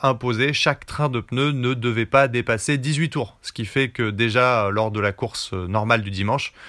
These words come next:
toutes les écuries devaient au moins rentrer au stand trois fois. Donc mine de rien, imposer déjà une stratégie, ça gâche complètement en fait l'effet de surprise, le fait de jouer sur l'usure des pneus,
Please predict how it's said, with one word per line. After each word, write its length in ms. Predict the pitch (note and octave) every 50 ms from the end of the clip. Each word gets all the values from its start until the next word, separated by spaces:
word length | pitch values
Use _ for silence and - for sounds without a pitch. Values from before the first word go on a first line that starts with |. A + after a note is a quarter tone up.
| - - - - -
toutes 180 | - E3 B2 C3
les 160 | C3 A2 A2+
écuries 320 | A2+ G2 - A#2 A#2+ C3
devaient 300 | B2 A#2 A2+ G#2+ A#2 A#2 - -
au 140 | D#3 D3
moins 180 | D3 D3+ D#3 D3+
rentrer 380 | C#3 B2 B2+ A#2+ - - A#2+ A2+
au 60 | G#2+
stand 280 | - - C3+ C#3 C3
trois 240 | - G2 F2+ D3+ D3
fois. 320 | - - B2+ A2 F#2+ G2 - _ _ _ _ _ _ _ -
Donc 240 | - G2 G2 - -
mine 140 | B2+ B2+ B2
de 60 | A#2+
rien, 320 | A#2+ A#2+ A#2 B2 B2+ C3 C3+ -
imposer 460 | C3+ A#2 G#2 - A#2+ A#2 G#2+ C3+ B2+
déjà 280 | A#2+ A2+ G#2 A#2+ B2+ B2
une 100 | A2+ G2
stratégie, 580 | - - - B2+ A2+ - A#2 A2 G#2 A#2+ C#3
ça 180 | - - C3 A#2
gâche 400 | A2+ B2 C3 A#2 - - - -
complètement 960 | - - F3+ F#3 D#3 - _ - D3+ C#3+ C#3+ - - - C#3+ C#3 C#3+ C#3+ - - - -
en 80 | A#2 A2
fait 260 | - - C3 C3 -
l'effet 240 | B2+ A#2+ - - A#2+
de 60 | G#2+
surprise, 560 | - - G#2+ - _ - C3+ D3 D#3 B2+ A2 - - - - - - - -
le 160 | - A#2 A#2
fait 300 | A2+ G#2 - C3+ C3 B2+
de 180 | A2+ A2 A2 G#2+
jouer 300 | G2 A2+ A2 B2 C3 C3
sur 380 | A#2 - - A#2 A2 G2+ G2+ G2+
l'usure 300 | A2 A2+ A2+ B2 B2+ A#2
des 120 | A2+ G#2+
pneus, 500 | - - B2 A#2+ C3 B2+ A#2+ A#2+ A#2